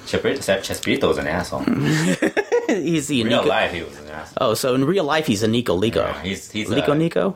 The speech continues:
Speaker 1: Nico
Speaker 2: A
Speaker 1: Lico.
Speaker 2: Ramalama?
Speaker 1: We used to, we used to make jokes about, um, people going to that,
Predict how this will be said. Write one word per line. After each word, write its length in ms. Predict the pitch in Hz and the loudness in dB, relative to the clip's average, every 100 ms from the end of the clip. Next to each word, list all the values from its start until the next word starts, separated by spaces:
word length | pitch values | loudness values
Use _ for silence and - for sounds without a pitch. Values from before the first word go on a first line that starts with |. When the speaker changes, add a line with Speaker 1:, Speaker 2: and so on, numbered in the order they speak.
| - | -6
Speaker 1:
Nico 540 | 90 101 101 101 85 | -8 -4 -4 -2 -2
Speaker 2:
A 40 | 95 | 0
Speaker 1:
Lico. 100 | 110 | 0
Speaker 2:
Ramalama? 680 | 113 117 120 120 139 156 - | 0 0 0 0 0 0 -2
Speaker 1:
We 0 | |
used 20 | |
to, 320 | - - - | -12 -20 -2
we 100 | 113 | 0
used 120 | - | 0
to 60 | 120 | 2
make 240 | 104 104 - | 2 2 2
jokes 320 | 104 104 - | 2 2 0
about, 340 | 90 87 - | 2 2 2
um, 240 | 85 82 80 | 2 0 -2
people 280 | 101 - 73 | -4 -4 -2
going 220 | 85 85 | 0 0
to 100 | 82 | 2
that, 220 | 80 | 0